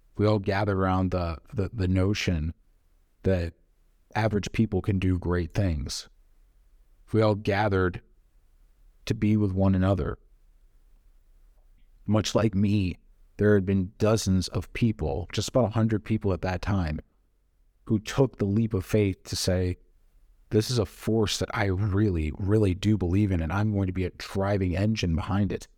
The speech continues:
When I got there,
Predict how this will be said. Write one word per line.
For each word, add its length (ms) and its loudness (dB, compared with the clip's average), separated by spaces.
When 120 -2
I 140 2
got 280 0
there, 300 -2